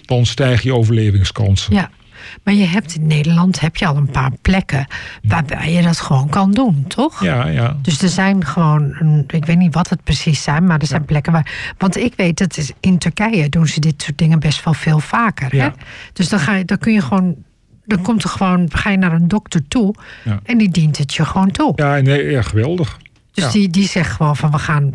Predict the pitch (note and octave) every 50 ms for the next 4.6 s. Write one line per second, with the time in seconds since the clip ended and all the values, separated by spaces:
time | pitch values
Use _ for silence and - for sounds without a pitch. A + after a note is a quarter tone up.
0 | - - - E3+ D#3+ D#3 - - F3+ - - F#3 E3+ D3+ D3+ D3 C#3+ C#3+ B2+ -
1 | C#3 B2+ C3+ - - D#3+ C#3 - - D#3 D3+ D3 D3 - - - F#3+ F#3 F#3+ F#3+
2 | F3 E3 D3+ D3+ C#3+ D#3 D#3 D#3+ E3+ E3 - - F3 D#3+ E3 D#3+ - - G#3+ G#3+
3 | G3+ F#3 - - G3 - - E3+ F3 F3+ F3 E3+ - - F3 E3+ D#3 - G3 F3
4 | - - G3 F#3 F3 E3+ - - G3+ G#3 G#3 G3